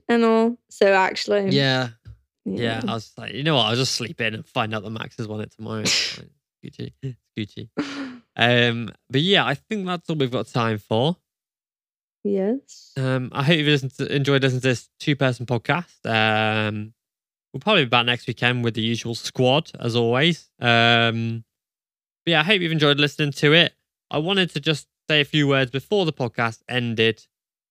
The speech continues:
Speaker 2: Um, just pay some respects to Chrissy Rouse, who obviously tragically lost his life following an accident in the British Superbike race at Donington Park in race three. Obviously, Chrissy actually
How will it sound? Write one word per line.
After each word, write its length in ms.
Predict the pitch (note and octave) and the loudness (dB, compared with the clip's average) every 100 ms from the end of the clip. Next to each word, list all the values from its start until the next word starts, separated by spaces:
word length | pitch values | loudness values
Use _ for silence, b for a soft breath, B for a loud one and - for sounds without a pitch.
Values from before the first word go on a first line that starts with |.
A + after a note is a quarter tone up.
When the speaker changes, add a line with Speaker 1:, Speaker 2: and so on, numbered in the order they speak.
| _ - | _ -2
Speaker 2:
Um, 640 | A2+ A2 A2 A2 G#2+ G#2+ | 2 4 4 4 2 0
just 160 | A#2 - | -4 0
pay 180 | C#3 | 2
some 220 | C3 C3 A#2+ | 2 -2 -4
respects 400 | A2+ B2 - - | -2 -2 -2 -12
to 60 | - | -8
Chrissy 280 | C3 - | -6 -4
Rouse, 640 | A#2 A#2 A#2 A2+ _ _ _ - | -2 0 -2 -4 _ _ _ -6
who 360 | A#2 A2 A2 A2 | -2 -2 -2 -4
obviously 340 | A#2 - A2 | -8 -8 -10
tragically 480 | G2+ A#2 G#2+ - B2+ | -8 -8 -8 -8 -8
lost 220 | A2 G#2 | -8 -8
his 140 | A2 A2 | -8 -6
life 360 | A2+ A2+ A2+ _ _ _ _ _ _ _ _ _ _ _ _ _ _ - | -6 -6 -8 _ _ _ _ _ _ _ _ _ _ _ _ _ _ -6
following 440 | C3+ A#2+ A#2 A2 | -2 2 2 2
an 60 | A#2 | 0
accident 420 | A#2 - A#2 A2+ | -2 -4 -4 -2
in 120 | B2 | 0
the 60 | B2 | 0
British 280 | C3+ A#2+ - | 2 2 4
Superbike 380 | C3+ A2+ A#2+ B2 | 2 4 4 4
race 260 | A#2 G#2 | 2 2
at 160 | - A#2 | -6 -2
Donington 340 | B2 A#2 A2+ | 0 0 -4
Park 300 | A2 C3+ C3+ | -2 -2 -2
in 100 | C3+ | 0
race 220 | C3 C3 | 0 0
three. 480 | - C#3 C#3+ D3 C#3+ _ _ _ _ _ _ _ _ | -4 0 2 2 0 _ _ _ _ _ _ _ _
Obviously, 560 | C3+ A#2+ C3+ C3+ A#2+ A2+ _ _ _ - | -6 -2 0 0 0 -4 _ _ _ -6
Chrissy 340 | D3 A#2 B2 | -4 0 0
actually 720 | - C#3 - - A#2 A2 G#2+ | 0 -2 -2 0 0 0 -4